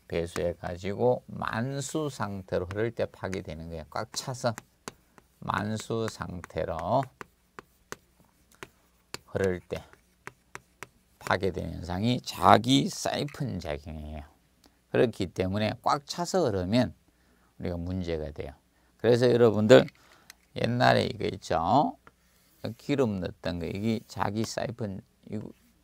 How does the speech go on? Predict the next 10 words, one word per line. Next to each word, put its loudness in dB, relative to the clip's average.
이게 -2
기억나실 -6
겁니다. -12
이렇게 -12
돼가지고 -10
요거 -4
기름 -2
넣으셨죠? -2
<laughs> -14
그래가지고 -8